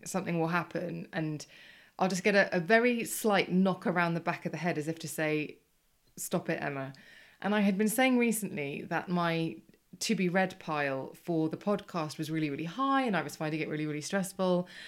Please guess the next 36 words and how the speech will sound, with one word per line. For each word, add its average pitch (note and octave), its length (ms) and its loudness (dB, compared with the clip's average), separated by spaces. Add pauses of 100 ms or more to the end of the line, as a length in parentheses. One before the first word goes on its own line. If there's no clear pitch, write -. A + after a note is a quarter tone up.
(260)
and F#3 120 2
it F3 60 0
was F3 140 2
making F#3 340 4
me F3 140 4
not E3+ 420 2
enjoy D#3+ 340 0
the D3+ 60 -4
books. - 540 -4 (1080)
And F3 140 0
I D#3+ 80 2
was D#3+ 120 -2
talking F#3+ 240 0
to F3+ 60 2
my, D#3+ 200 -2 (120)
my D#3+ 180 -4
friend D#3+ 220 -2
about - 320 -6
it - 140 -10 (500)
and F3+ 140 2
she G#3+ 120 -2
said, A3 120 -2
"Well, C4 80 2
just C#4 160 -2
take C4+ 180 -2
a C4+ 40 2
weekend C4 340 0
off. G3+ 140 0
Just - 140 -10
take C4+ 180 0
a D4+ 60 0
weekend C4+ 320 0
off F#3 260 0
and E3 120 -2
don't F#3 240 0
read E3+ 380 -2